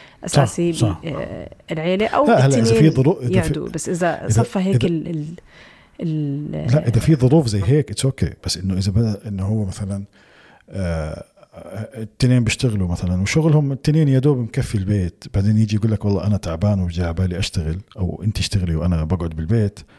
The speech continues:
Speaker 2: آه، ما، مش شايفة كويسة، لا. لا،
Speaker 1: لا، لا،
Speaker 2: للبنت ولا
Speaker 1: ها، إحنا
Speaker 2: للشاب.
Speaker 1: عم نحكي عن scenarios إنه هم قرروا إنه واحد يقعد مع الأولاد، في scenarios بيحبوا حدا يقعد معهم، فقرروا الولد ي-، يكون الأب أكتر متوفر لل-، أو،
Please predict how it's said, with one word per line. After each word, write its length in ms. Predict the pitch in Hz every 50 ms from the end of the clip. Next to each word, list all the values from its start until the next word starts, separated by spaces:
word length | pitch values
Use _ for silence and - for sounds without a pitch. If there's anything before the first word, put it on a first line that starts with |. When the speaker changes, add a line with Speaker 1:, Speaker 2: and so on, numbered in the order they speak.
| - - - - - - - - - - - _ _ _ - -
Speaker 2:
آه، 880 | - - - - - - 80 80 80 - - - - - - - - - _ _ _ _ _ _ _ _ _
ما، 380 | - 98 110 113 117 113 107 104
مش 180 | 101 113 107
شايفة 400 | - - 185 196 - 156 139 -
كويسة، 280 | - 165 151 - - 104
لا. 120 | 98 107 - - - - - - - _ _ -
لا، 220 | 123 147 156 147
Speaker 1:
لا، 80 | 143 143
لا، 100 | - 214
Speaker 2:
للبنت 220 | 175 - - -
ولا 80 | 220 226
Speaker 1:
ها، 20 |
إحنا 60 | 214 202
Speaker 2:
للشاب. 140 | 170 240 196
Speaker 1:
عم 80 | - 277
نحكي 240 | 320 - - - 392
عن 140 | 311 285
scenarios 560 | 254 - 247 240 233 240 233 240 240 240 220 214
إنه 220 | 214 214 196 214
هم 100 | 220 208
قرروا 440 | 202 - - 208 208 208 220 214 -
إنه 220 | - 202 190 190 185
واحد 440 | 190 196 208 - - 185 170 165
يقعد 280 | 190 190 170 180 170 170
مع 100 | 160 151
الأولاد، 560 | 160 165 165 165 175 180 180 180 180 170 170 165 -
في 140 | - 180 165
scenarios 460 | - - 175 175 170 165 160 151 151
بيحبوا 360 | 165 165 - 190 180 165 160
حدا 220 | - 175 165 165
يقعد 260 | 170 170 156 156 170 165
معهم، 400 | 170 160 151 160 - - 165 165
فقرروا 540 | - - - - 180 160 165 156 165 165
الولد 500 | 160 160 170 202 220 330 233 220 170 -
ي-، 320 | - - 165 160 156 - - - - - - - - - - -
يكون 200 | - - 190 175
الأب 260 | 180 170 - - 196 -
أكتر 380 | - - - - - 170 160 160
متوفر 580 | 151 156 156 - 165 160 160 123 - 175 156 143
لل-، 340 | 135 143 143 139 139 135 - -
أو، 160 | 151 143 98